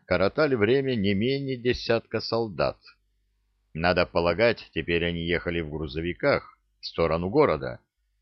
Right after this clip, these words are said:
А, кстати говоря, рации-то у них нет. Во всяком случае, я её не заметил. Ладно, на следующем посту проверим.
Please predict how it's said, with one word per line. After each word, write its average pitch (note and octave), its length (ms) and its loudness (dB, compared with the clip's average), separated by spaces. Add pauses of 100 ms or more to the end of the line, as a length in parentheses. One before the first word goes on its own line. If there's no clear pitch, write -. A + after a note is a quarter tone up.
(460)
А, F2 220 4
кстати - 580 0
говоря, C#2+ 600 -2 (160)
рации-то D#2+ 960 0
у D2 100 -6
них C2+ 220 -12 (160)
нет. F#2+ 300 -2 (1080)
Во E2 180 0
всяком F2+ 480 0
случае, D#2+ 680 -6
я F2 200 2
её A#2 320 0
не A#2 160 -4
заметил. F#2 760 -4 (760)
Ладно, D2+ 560 0 (240)
на E2+ 120 -2
следующем A#2+ 760 0
посту F#2 420 -2
проверим. D2 560 -2